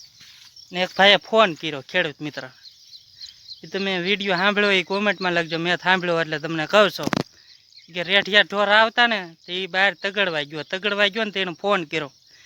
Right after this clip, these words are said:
એ કે, "તમારે બહાર તગડીને ધોળાઈને શું લેવા મારવો પડે?"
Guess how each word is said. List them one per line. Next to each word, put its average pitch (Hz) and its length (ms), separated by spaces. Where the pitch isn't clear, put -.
એ 180 40
કે, 175 120
"તમારે 190 340
બહાર 185 340
તગડીને 196 440
ધોળાઈને 190 420
શું 208 160
લેવા 214 200
મારવો 170 360
પડે?" 147 200